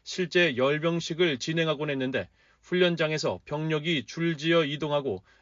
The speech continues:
연단 앞에 각 대열이 도열하는 모습은 이후 열병식 당일 김일성 광장에서도 목격돼 왔습니다. 또 과거 북한은 소규모 차량 혹은 병력이 포착된 후 점차 그 수가 늘어나는 양상을 보여왔습니다.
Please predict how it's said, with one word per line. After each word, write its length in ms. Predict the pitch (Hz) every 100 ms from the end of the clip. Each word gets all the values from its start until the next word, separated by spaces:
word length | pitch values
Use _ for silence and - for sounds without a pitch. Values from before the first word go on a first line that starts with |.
| -
연단 320 | 143 151 165
앞에 340 | 151 131 110 90
각 260 | - 147 -
대열이 460 | 151 151 160 117 -
도열하는 500 | 147 165 160 170 160
모습은 440 | 139 143 135 95 - _ -
이후 360 | 147 180 127 101
열병식 580 | 139 156 160 151 180 -
당일 300 | 143 147 87 _ _
김일성 540 | - 160 170 160 180
광장에서도 800 | 175 147 151 160 156 135 131 139 127
목격돼 460 | 131 - 135 -
왔습니다. 600 | 131 104 - 95 - - _ _ _ _ _ _ _ _
또 160 | 180
과거 320 | 175 170 175 190
북한은 420 | 170 185 175 120
소규모 540 | - 190 170 185 185
차량 360 | 180 180 139 92 -
혹은 260 | 160 180 135
병력이 520 | 139 151 170 165 185
포착된 560 | - 170 - 165 - 147
후 160 | 131 - - _
점차 460 | - 147 - 156 104
그 180 | - 165
수가 380 | - 165 170 151
늘어나는 500 | 127 160 156 151 170
양상을 480 | 139 139 147 147 107
보여왔습니다. 800 | 147 139 107 - 101 - -